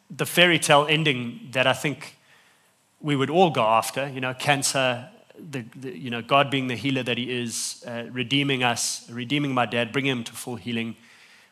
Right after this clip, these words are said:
But that's not really the way things went. My mum, um, a few years later, contracted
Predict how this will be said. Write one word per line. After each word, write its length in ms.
But 120
that's 240
not 160
really 260
the 160
way 380
things 320
went. 320
My 120
mum, 500
um, 440
a 80
few 220
years 280
later, 320
contracted 680